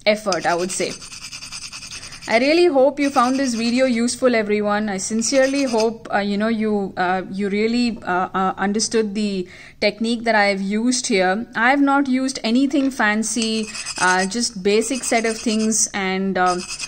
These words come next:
you saw how quickly I was able to actually paint close to, like, nine of these. Um, in fact, that's just the least, because that's all is what I have right now. Uh, but, um, you know,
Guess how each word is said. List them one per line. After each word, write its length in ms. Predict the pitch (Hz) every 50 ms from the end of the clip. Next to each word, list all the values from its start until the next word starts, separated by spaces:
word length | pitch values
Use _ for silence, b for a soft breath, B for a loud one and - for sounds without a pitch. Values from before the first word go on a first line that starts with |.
| B B B
you 140 | 233 240
saw 320 | 226 - 277 262 269 285 302
how 260 | 277 269 254 262 254
quickly 460 | 254 - 269 269 262 - 311 294 302
I 100 | 285 269
was 180 | 254 247 247 240
able 240 | 226 220 233 254 254
to 100 | 262 247
actually 400 | 220 208 208 - 247 247 247 240
paint 480 | 240 - 226 220 226 247 262 254 254
close 340 | - 233 214 214 220 226 -
to, 160 | - 233 220
like, 280 | 214 196 185 180 180 -
nine 320 | 196 196 190 196 208 220
of 180 | 233 226 214 190
these. 380 | 208 196 202 220 240 233 - - B B B B B B B
Um, 380 | - 185 196 196 196 208 220 220 -
in 160 | 220 226 220
fact, 460 | 226 247 240 247 254 254 254 - 226
that's 300 | 214 214 226 240 - -
just 220 | - 254 262 254 -
the 80 | 277
least, 360 | 247 220 214 220 240 247 240
because 220 | 220 226 233 220 208
that's 220 | 202 196 196 -
all 160 | 233 220 226
is 120 | 220 214 202
what 140 | 196 196 196
I 80 | 190
have 280 | 202 196 185 202 214 208
right 280 | 208 190 175 175 -
now. 460 | 196 185 180 208 247 226 190 208 - B B B B B B B B -
Uh, 400 | 208 208 208 208 208 214 208 196
but, 420 | 196 214 208 208 208 208 - - -
um, 400 | 208 202 196 196 196 196 202 -
you 100 | 196 214
know, 240 | 208 214 226 226 220